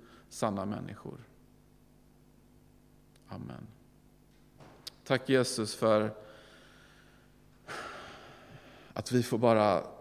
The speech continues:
släppa, släppa att vi måste prestera någonting för att vara med i någonting. Vi får vara människor,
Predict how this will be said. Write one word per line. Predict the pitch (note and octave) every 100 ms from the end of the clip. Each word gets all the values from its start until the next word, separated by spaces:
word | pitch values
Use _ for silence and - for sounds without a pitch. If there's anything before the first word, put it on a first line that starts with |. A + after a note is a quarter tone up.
| -
släppa, | - - - B2+ B2 - - G#2 G#2+ G#2 - - - - - - - - - - _ - - - - _ -
släppa | - - B2+ B2+ -
att | A2 A2
vi | A2
måste | A2 A2 - A2 G#2+ A2 A2 - -
prestera | A2+ A2 - A#2+ A2+ A2 A2
någonting | A2 G#2 G#2 A2 G#2
för | - G#2
att | G#2 - - - -
vara | - A2
med | G#2+ A2 A#2 A2+ G#2 G#2 - - - - _ _ _ _ - -
i | B2 A#2+
någonting. | A2 A2 G#2+ G#2 A#2+ G#2+ G2+ G2 F#2+ A2 - - - - - - - - - - - _ _ _ - - -
Vi | B2
får | A2+ B2
vara | A#2+
människor, | A#2 C3+ A#2+ G#2+ G#2 - - G#2+